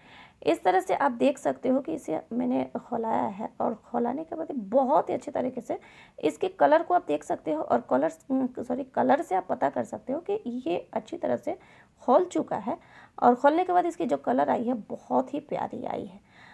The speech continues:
तो इस तरह से आप देख सकते हो कि मैंने, अ, लगभग दो तीन मिनट तक खौलाया, इसकी कलर बहुत ही अच्छी खिल करके आई है और इस कलर से पता चल रहा है कि ये अच्छी तरह से खौल चुका है, लेकिन थोड़ी देर और इसे खौला लेंगे। तो फ्रेंड्स, आप भी इस तरह से खौला लेना और खौलाने के बाद फ्रेंड्स इसे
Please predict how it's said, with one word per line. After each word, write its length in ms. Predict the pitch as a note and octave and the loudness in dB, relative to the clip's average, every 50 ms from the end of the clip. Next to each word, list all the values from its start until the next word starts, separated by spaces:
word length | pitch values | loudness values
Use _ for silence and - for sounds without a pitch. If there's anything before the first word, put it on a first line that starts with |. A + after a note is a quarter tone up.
| - - _ _ - | -20 -20 _ _ 0
तो 100 | C4+ G3+ | 2 2
इस 140 | A#3+ A#3+ - | 2 2 2
तरह 120 | D#4+ E4 | 2 2
से 120 | D#4+ - | 2 2
आप 60 | E4 C#4+ | 0 2
देख 260 | A#3 B3+ B3+ C4 C4 | 4 4 4 4 2
सकते 280 | - A#3 G#3+ - - | 0 -4 -4 -4 -4
हो 140 | F#3+ A3+ C4+ | -4 -2 -2
कि 300 | C#4 - E4 E4+ F4 - - | -2 -2 -2 -2 -2 0 -2
मैंने, 320 | C4 C4+ D4+ D4+ D#4+ E4 | -2 -2 -2 -2 -2 -2
अ, 100 | E4 - - - A#3+ A#3+ A#3+ A#3+ A3 - - | -2 -2 -2 -2 0 0 0 -2 -4 -4 -4
लगभग 340 | B3 B3 C4 C4 C4 F4+ - | -2 0 0 0 0 -2 -2
दो 160 | C4 A#3+ B3 | 0 0 0
तीन 260 | B3 B3 B3+ D4+ D#4+ | 0 0 -2 -4 -4
मिनट 240 | D4+ D4+ C4+ C4 B3+ | -4 -4 -4 -4 -6
तक 140 | - - - | -6 -10 -12
खौलाया, 440 | - - - A#3 - - G#3+ A#3 C4+ | -10 -10 -8 -6 -6 -4 -4 -2 -4
इसकी 240 | D4 C4 - - E4+ | -4 -6 -8 -10 -10
कलर 280 | - - - - D4 B3 F#3+ F3+ - - | -8 -6 -6 -4 -4 -6 -6 -10 -14 -16
बहुत 380 | - G#3+ - - - F#4+ G4 E4+ | -16 -14 -6 -2 -2 -2 0 -2
ही 40 | |
अच्छी 200 | C#4+ C4 - B3 | -4 -4 -4 -8
खिल 200 | A#3+ - - B3 | -8 -6 -8 -6
करके 280 | B3+ - F#3+ - - - | -6 -6 -6 -6 -8 -8
आई 120 | - - | -10 -8
है 180 | - G#3+ B3+ F#4 - - - - - - - - - - | -8 -8 -8 -8 -10 -14 -20 -20 -20 -20 -20 -20 -6 0
और 120 | - B3 B3+ | 2 4 4
इस 120 | E4 - | 2 4
कलर 240 | - E4+ D4+ D#4 F4+ | 4 6 8 8 8
से 140 | F4+ - G4 | 6 4 0
पता 220 | - F4+ - F4+ | 0 2 2 2
चल 220 | E4+ - F4+ D#4 D4+ | 2 4 2 2 4
रहा 120 | D4+ C4+ | 4 4
है 140 | B3+ C4 D4 | 4 4 2
कि 120 | - E4 | 0 -2
ये 180 | D#4 C#4+ D#4 - | -2 -2 -2 -2
अच्छी 260 | - - B3 - - | -2 -4 -6 -6 -4
तरह 180 | C4 C#4 C4+ C4+ | -2 -2 -2 -2
से 140 | C4+ C4+ | -2 -4
खौल 320 | C4 - - - - B3+ C4+ | -8 -8 -8 -6 -4 -4 -4
चुका 260 | B3+ - A#3+ B3 A3+ | -4 -8 -8 -6 -6
है, 200 | G#3 G#3 B3+ D4 | -8 -8 -8 -10
लेकिन 240 | D4+ D4 - F#4 F4 | -10 -10 -10 -10 -10
थोड़ी 320 | - - A#3+ A3+ A#3+ D4 | -10 -8 -6 -4 -4 -4
देर 200 | D#4+ F4 D#4+ D#4+ | -4 -6 -6 -4
और 100 | D4 A#3+ | -4 -4
इसे 240 | B3 G#3+ - D4 F4 F4 - | -4 -6 -6 -6 -8 -8 -10
खौला 300 | - - - F#3+ - - - A3 | -10 -6 -6 -4 -4 -6 -8 -10
लेंगे। 280 | G#3 - - - A#3+ - _ _ _ _ - - - - - - - - _ _ _ - | -12 -12 -12 -14 -16 -18 _ _ _ _ -20 -20 -20 -20 -20 -20 -20 -20 _ _ _ 6
तो 120 | D#4 D#4+ | 8 8
फ्रेंड्स, 280 | E4 E4 F4+ F#4+ F4 - | 8 8 4 0 0 -2
आप 260 | - - - C4+ C4+ | -2 2 4 4 4
भी 140 | B3+ D#4+ F4 | 4 2 0
इस 140 | E4+ D#4+ - | -2 -2 -2
तरह 120 | F4 E4+ | -2 -2
से 120 | D4+ E4+ E4+ | -2 -2 -4
खौला 320 | - - - A#3 A#3+ A#3+ | -4 -2 0 2 2 2
लेना 340 | C#4 D4+ - B3 B3+ C4 - - | 2 2 0 -2 -2 -2 -2 -4
और 140 | - - | -4 -4
खौलाने 480 | A#3 - - - A#3 A3+ A3+ A#3 B3 C#4 | -4 -8 -10 -8 -6 -4 -4 -4 -4 -6
के 120 | - - | -6 -6
बाद 120 | B3 B3 B3 | -8 -8 -8
फ्रेंड्स 320 | - - B3 B3+ B3+ - | -8 -8 -10 -10 -8 -8
इसे 340 | - G#3+ G#3 - - D4+ - | -8 -10 -10 -10 -14 -14 -12